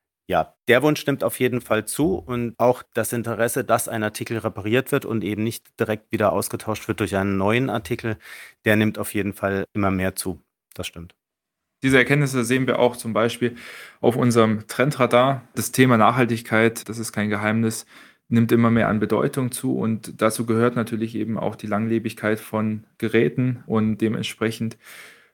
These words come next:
Speaker 2: versuchen wir hier Anreize zu schaffen oder auch den Service insgesamt kundenfreundlicher zu gestalten. Wie schaffe ich eben, das passende Ersatzteil zu erhalten oder vielleicht auch die passenden Anreize zu schaffen, länger bei diesem einen Gerät zu bleiben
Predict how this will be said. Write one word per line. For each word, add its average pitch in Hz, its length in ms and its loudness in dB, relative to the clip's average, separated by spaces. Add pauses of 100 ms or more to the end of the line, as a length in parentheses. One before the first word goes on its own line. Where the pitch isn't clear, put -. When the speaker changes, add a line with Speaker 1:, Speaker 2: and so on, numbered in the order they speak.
(120)
Speaker 2:
versuchen 127 320 0
wir 120 60 4
hier 117 240 2
Anreize 120 500 2
zu - 140 -6
schaffen 117 640 -2
oder 120 320 4
auch 113 120 0
den 110 140 -2
Service 123 400 -2
insgesamt 110 760 -4
kundenfreundlicher 117 720 -2
zu - 140 -6
gestalten. 113 640 0 (300)
Wie 120 100 2
schaffe - 320 -2
ich - 340 -6
eben, 107 500 -2
das 110 260 -4
passende 113 320 0
Ersatzteil 110 500 -2
zu 113 260 -4
erhalten 117 600 -2 (260)
oder 113 360 2
vielleicht 110 400 0
auch 104 80 -2
die 110 100 -8
passenden 110 340 -4
Anreize 113 840 2
zu - 160 -8
schaffen, 117 760 -2
länger 120 640 4
bei 110 140 4
diesem 113 240 0
einen 110 300 2
Gerät 110 280 2
zu 113 160 -6
bleiben 113 480 2